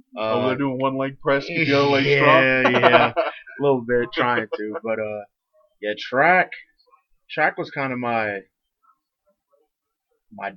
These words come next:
Speaker 1: downfall sport. Uh, and I only say that because of injury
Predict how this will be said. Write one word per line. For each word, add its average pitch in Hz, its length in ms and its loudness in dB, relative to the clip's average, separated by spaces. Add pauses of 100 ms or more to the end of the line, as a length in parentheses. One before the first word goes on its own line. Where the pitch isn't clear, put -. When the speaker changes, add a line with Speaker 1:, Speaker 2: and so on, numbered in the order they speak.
Speaker 1:
downfall 110 720 -6
sport. 101 440 -8 (240)
Uh, 101 420 -8
and 107 140 -8
I 131 120 -4
only 123 160 -6
say 110 200 -6
that 123 220 -2
because 101 240 -14
of 90 60 -20 (160)
injury 104 380 -14